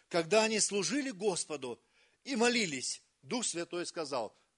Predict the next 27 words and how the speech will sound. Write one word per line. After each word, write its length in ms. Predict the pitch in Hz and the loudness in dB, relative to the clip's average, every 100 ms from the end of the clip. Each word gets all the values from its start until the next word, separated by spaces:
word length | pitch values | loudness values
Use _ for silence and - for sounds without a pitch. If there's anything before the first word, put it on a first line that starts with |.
| _ | _
«э, 340 | - 131 131 127 | -10 -6 -6 -6
кстати, 380 | - 185 175 165 | -6 -6 -6 -6
о 160 | 160 | -4
чем 240 | 147 247 214 | -4 -4 -4
ревновали 460 | 165 160 156 147 | -4 -2 -2 0
апостолы 500 | 139 165 143 - 135 | -2 -2 -6 -4 -6
в 60 | - | -2
той 280 | 170 127 113 | 2 2 0
Иерусалимской 640 | 139 147 165 160 123 120 | -6 -4 -4 -4 -6 -8
церкви?» 420 | 104 110 98 101 - _ _ _ _ _ _ _ _ _ _ _ _ _ _ - | -6 -8 -10 -16 -16 _ _ _ _ _ _ _ _ _ _ _ _ _ _ -10
Они 240 | 139 165 | -4 0
ревниво 380 | 160 160 226 196 | 0 0 0 2
сказали: 580 | - 160 165 147 139 - _ | 0 0 2 2 0 -2 _
«Нехорошо 500 | 151 165 190 196 277 | -8 -2 0 0 0
нам 160 | 247 196 | -2 -4
заниматься 520 | 156 185 185 170 165 | -6 -8 -6 -6 -6
этими 220 | 160 156 | -8 -10
делами, 400 | 151 160 214 196 | -6 -4 -4 -4
выберем 360 | 165 196 175 165 | -6 -6 -6 -6
семь 220 | - 190 | -6 -4
человек, 420 | - 190 190 220 | -2 0 0 0
а 80 | 185 | 0
мы, 280 | 175 233 240 _ _ _ _ _ _ _ _ _ _ _ _ _ _ _ _ _ _ _ _ _ _ _ _ _ | -2 -4 -6 _ _ _ _ _ _ _ _ _ _ _ _ _ _ _ _ _ _ _ _ _ _ _ _ _
а 140 | 170 185 | 0 2
мы 160 | 240 | 2
постоянно 580 | 220 190 196 190 185 175 | 2 0 2 2 2 -2
пребудем 640 | 170 185 170 170 135 120 | -2 -4 -2 -4 -4 -8